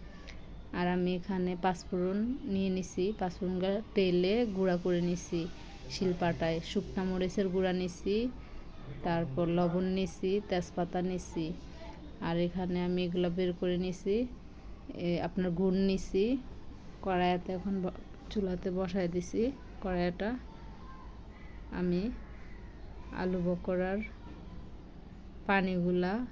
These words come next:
কড়াইতে ঢালি দিব। এখন গুড়গুলা দিয়ে দিছি, চুলাটা ধরায় দিছি। এটা একটু গললে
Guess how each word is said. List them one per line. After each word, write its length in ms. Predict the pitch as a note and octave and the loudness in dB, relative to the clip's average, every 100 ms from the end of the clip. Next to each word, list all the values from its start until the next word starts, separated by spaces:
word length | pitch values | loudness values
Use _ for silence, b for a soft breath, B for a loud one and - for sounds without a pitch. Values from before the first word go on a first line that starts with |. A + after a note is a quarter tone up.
| - - - - - | -8 -12 -10 -10 -2
কড়াইতে 420 | F#3 F#3 F3 G3+ | 2 4 2 2
ঢালি 320 | F#3 F#3 E3+ | 0 2 0
দিব। 220 | E3 E3+ E3 F3 - - - - - - - - - - - - - - - - - - - | 2 0 0 -6 -8 -12 -10 -12 -12 -12 -12 -12 -12 -12 -12 -12 -14 -12 -12 -12 -12 -12 -10
এখন 260 | - F3 F#3+ | -8 -2 0
গুড়গুলা 480 | F#3 F3+ F3 E3+ F3 | 4 4 4 4 4
দিয়ে 240 | F3 F#3 E3+ | 4 4 4
দিছি, 380 | E3+ - - D3+ - - - - - D4+ E5+ - - - - - - - - | 0 -4 -6 -6 -8 -12 -12 -12 -12 -12 -10 -10 -10 -10 -10 -10 -10 -12 -2
চুলাটা 420 | G3+ F#3 F3 F3 | 0 2 2 2
ধরায় 380 | F3+ F3 E3 E3 | 4 4 2 0
দিছি। 380 | F3+ F3 - G#3 B3 - - - - - - - - - - C6+ C6+ C6+ C6+ - - - - - - - - - - - - - - - - - - - - - - - - - - - - - - - - | -2 -2 0 2 2 -4 -14 -14 -14 -14 -12 -12 -12 -12 -12 -12 -12 -12 -12 -12 -12 -14 -12 -12 -12 -12 -12 -12 -12 -12 -12 -12 -12 -12 -12 -12 -10 -12 -12 -12 -12 -12 -14 -14 -14 -14 -14 -14 -12 -12 -8
এটা 180 | F#3 F#3 | -4 -2
একটু 240 | F3+ - F#3+ | -2 0 0
গললে 460 | E3+ F#3 F#3 F#3+ | 2 2 4 4